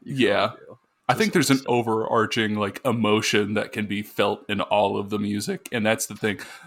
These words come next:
Speaker 2: That's the thing, because, like, I've always felt like people are like,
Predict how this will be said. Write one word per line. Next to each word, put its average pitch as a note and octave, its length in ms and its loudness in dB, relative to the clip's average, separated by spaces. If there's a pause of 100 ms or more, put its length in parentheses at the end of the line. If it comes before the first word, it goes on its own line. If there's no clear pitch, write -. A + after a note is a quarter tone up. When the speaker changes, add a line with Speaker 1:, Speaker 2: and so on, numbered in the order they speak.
(140)
Speaker 2:
That's C#4+ 240 0
the D3+ 120 2
thing, G#2 460 -2
because, A2 380 -2
like, G#2 260 -2
I've C#3+ 80 0
always G3 260 0
felt A#2+ 280 0
like G#2+ 180 -4 (640)
people F3 300 0
are A#2+ 80 4
like, G#2+ 200 0